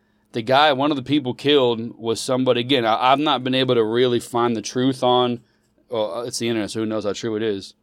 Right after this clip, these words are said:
But one of the security guard killed at, at the school, or wherever he went shooting people, invented an engine that runs on only water. And he was, he was the first one killed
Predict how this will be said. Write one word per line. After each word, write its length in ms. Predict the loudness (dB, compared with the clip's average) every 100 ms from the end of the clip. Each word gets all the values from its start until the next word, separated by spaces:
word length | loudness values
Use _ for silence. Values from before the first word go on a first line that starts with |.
| _ _ _ -4
But 80 |
one 160 | 0 2
of 40 |
the 80 | 0
security 440 | -4 -4 0 0 2
guard 320 | 2 2 0
killed 340 | -2 0 2
at, 160 | 0 -2 -10 -18
at 100 | -12
the 80 | -10
school, 360 | -10 -2 0
or 60 | 2
wherever 200 | 2 2
he 60 | 0
went 160 | 0
shooting 320 | 0 0 2 0
people, 420 | -4 -6 -8 -8 -16 _ _ _
invented 440 | -8 -4 -2 0 0
an 120 | 0
engine 320 | 0 0 0
that 120 | -2
runs 300 | 0 0 0
on 140 | -2 -2
only 220 | -2 -2
water. 460 | 0 2 0 -4 -16 _ _ _ _ _ _ _ _
And 360 | -6 -4 -4 -4
he 120 | -4
was, 300 | -2 -2 -4
he 140 | -6 -2
was 420 | -2 -4 -6 -10 -8
the 100 | -6
first 360 | 0 0 0
one 180 | -2 -4
killed 500 | -2 0 2 2